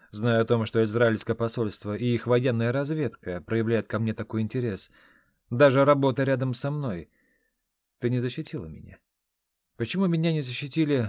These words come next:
родная милиция, наша разведка и наша контрразведка? Я ведь российский гражданин. Нет, вам важно было узнать, что нужно этим гостям от меня.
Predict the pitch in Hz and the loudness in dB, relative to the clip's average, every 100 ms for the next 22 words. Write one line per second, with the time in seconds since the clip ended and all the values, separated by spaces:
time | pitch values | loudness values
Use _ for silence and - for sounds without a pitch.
0 | 87 127 120 151 139 117 110 131 - 127 | 0 0 2 2 2 2 2 0 0 2
1 | 120 104 _ _ 113 127 139 135 131 117 | 2 0 _ _ 0 0 2 2 2 2
2 | 120 117 - 113 117 127 131 117 - 135 | 2 0 0 -2 2 2 0 -2 -2 -4
3 | 127 113 - 113 127 117 120 120 - 104 | -4 -6 -6 -2 -2 0 -2 -4 -6 -12
4 | - _ _ _ _ _ - 151 156 160 | -12 _ _ _ _ _ -10 -6 -6 -4
5 | 170 135 135 123 131 123 139 113 80 _ | -6 -8 -10 -10 -12 -14 -14 -16 -18 _
6 | _ _ _ _ _ 120 135 151 143 135 | _ _ _ _ _ -10 -8 -8 -8 -8
7 | 113 - - - 104 117 117 104 131 123 | -10 -14 -20 -14 -4 -2 -2 -2 -4 -4
8 | 117 113 104 95 95 101 107 - - _ | -4 -4 -6 -8 -10 -10 -12 -16 -20 _
9 | _ _ _ - - 131 127 120 113 110 | _ _ _ -6 0 2 2 2 0 -2
10 | 110 101 95 - - 113 101 - - 82 | -4 -4 -6 -8 -10 -10 -10 -14 -18 -18
11 | - | -20